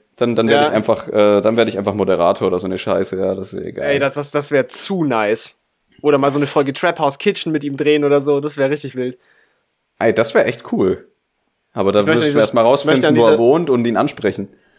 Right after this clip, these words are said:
Speaker 2: Ich möchte an dieser Stelle noch ganz kurz zum Ende der Folge eine, meine Lieblingsstelle oder ich glaube auch unsere Lieblingsstelle aus Trap House Kitchen erzählen, wo, äh, Moneyboy mit, äh, Medikamenten Manfred damals, den es damals noch gab,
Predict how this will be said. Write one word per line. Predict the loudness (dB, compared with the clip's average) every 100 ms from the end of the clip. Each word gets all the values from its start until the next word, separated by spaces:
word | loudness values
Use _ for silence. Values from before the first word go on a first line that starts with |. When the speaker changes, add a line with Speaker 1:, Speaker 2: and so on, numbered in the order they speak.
| _ _ _ _
Speaker 2:
Ich | -8 -4
möchte | -2 0
an | -2
dieser | -2
Stelle | -2 0
noch | 0
ganz | -2 -4 -2
kurz | -2 -2
zum | -6
Ende | -4 -2
der | 0
Folge | 0 0 0 0
eine, | -2 -4 -6
meine | -6 -4
Lieblingsstelle | -6 -8 -6 -4 0 0
oder | 0 -2
ich | -2
glaube | -2 -2
auch | -4
unsere | -4 -4 -2 -2
Lieblingsstelle | -4 -4 -6 -2 0 0
aus | 0
Trap | -2 -2 0
House | -2
Kitchen | -2 -4 -4 -2
erzählen, | -2 2 0 0 0
wo, | 0 2
äh, | 2 0
Moneyboy | 0 -2 0 2 2
mit, | 2 -2 -4
äh, | -4
Medikamenten | -2 -2 -2 -2 0 -2 -2
Manfred | -4 -4 -2 -2 0
damals, | 0 0 -2
den | -2 -4
es |
damals | 0 0 0
noch | -2 -4
gab, | 0 0 0